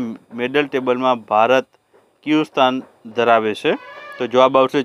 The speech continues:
ચોથું સ્થાન ભારત ધરાવે છે. ત્યારબાદ મિત્રો, ત્યારબાદ આગળનો પ્રશ્ન આપણે જોઈએ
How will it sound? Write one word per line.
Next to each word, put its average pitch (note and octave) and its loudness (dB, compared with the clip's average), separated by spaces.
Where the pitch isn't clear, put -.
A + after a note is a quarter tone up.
ચોથું B2+ -6
સ્થાન C3 0
ભારત A#2 2
ધરાવે B2 4
છે. F#3 -2
ત્યારબાદ C3+ 2
મિત્રો, C#3+ -6
ત્યારબાદ C3 2
આગળનો C3+ 0
પ્રશ્ન C3+ -6
આપણે C3 0
જોઈએ C#3+ 0